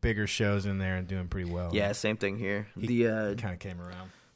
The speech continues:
Speaker 2: Juice, this Infab Deuce with me, he has a little solo project, and I D J for him. But, uh, Juice's dad hangs out there a lot, and
Speaker 1: Mm-hmm.
Speaker 2: so he's kinda warmed up to us.
Speaker 1: Yeah, once he does, he opens up,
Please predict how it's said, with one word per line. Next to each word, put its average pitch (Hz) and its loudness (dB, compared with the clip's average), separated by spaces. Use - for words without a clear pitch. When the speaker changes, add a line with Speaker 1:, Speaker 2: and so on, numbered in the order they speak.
Speaker 2:
Juice, - 4
this 104 2
Infab 95 4
Deuce 98 -2
with 98 0
me, 95 -2
he 107 0
has 92 2
a 80 -4
little 92 0
solo 92 4
project, 90 2
and 92 0
I 101 2
D 92 -2
J 90 2
for - -4
him. 90 -4
But, - 0
uh, 60 -2
Juice's 101 2
dad 76 2
hangs 98 -4
out 67 -4
there 65 -2
a 55 -2
lot, 52 -4
and - -14
Speaker 1:
Mm-hmm. 95 -2
Speaker 2:
so - -6
he's - -6
kinda 65 -4
warmed 76 -4
up 87 0
to 92 -2
us. - -2
Speaker 1:
Yeah, 127 10
once 151 6
he 196 6
does, 160 10
he 120 2
opens 127 4
up, 123 6